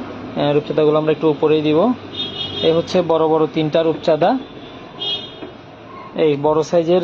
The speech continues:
তিনটা রূপচাঁদা দুই কেজি। তারপর আছে লবেস্টার আছে তিনটা। তিনটা লবেস্টারে আপনার, এই যে দেখেন,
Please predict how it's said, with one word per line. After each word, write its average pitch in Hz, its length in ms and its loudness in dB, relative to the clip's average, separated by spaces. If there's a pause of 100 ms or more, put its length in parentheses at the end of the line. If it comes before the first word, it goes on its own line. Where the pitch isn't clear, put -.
তিনটা 165 280 2
রূপচাঁদা 160 400 2
দুই 147 160 -2
কেজি। 156 360 2 (460)
তারপর 180 300 2
আছে 170 260 0
লবেস্টার 160 560 2
আছে 170 420 4 (100)
তিনটা। 147 380 0 (600)
তিনটা 170 320 2
লবেস্টারে 170 800 2
আপনার, 160 540 0 (1160)
এই 160 80 4
যে 156 120 4
দেখেন, 123 280 0